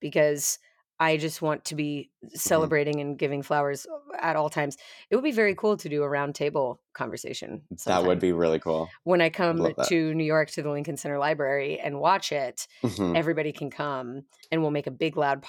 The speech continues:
Speaker 1: podcast in the mid-, middle of the big quiet library. It'd be
Speaker 2: Uh-huh.
Speaker 1: perfect.
Speaker 2: I love that.
Speaker 1: Uh, okay, so wait, where was I going with, I am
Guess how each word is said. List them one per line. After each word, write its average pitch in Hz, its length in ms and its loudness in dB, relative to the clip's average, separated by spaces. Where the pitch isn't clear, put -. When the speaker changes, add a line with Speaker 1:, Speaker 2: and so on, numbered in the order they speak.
Speaker 1:
podcast 131 420 -2
in 147 80 -4
the 151 40 -2
mid-, 143 320 -4
middle 147 220 0
of 139 80 -6
the 147 80 -16
big 147 160 -4
quiet 139 300 -6
library. - 480 -10
It'd 107 120 0
be 101 60 4
Speaker 2:
Uh-huh. 95 80 2
Speaker 1:
perfect. - 320 -18
Speaker 2:
I 98 80 -2
love 90 140 -2
that. 165 300 2
Speaker 1:
Uh, 185 40 4
okay, 175 220 0
so 175 680 6
wait, 165 200 2
where 160 200 2
was 160 180 2
I 139 80 2
going 127 240 -4
with, 127 120 -8
I 175 120 2
am 240 160 2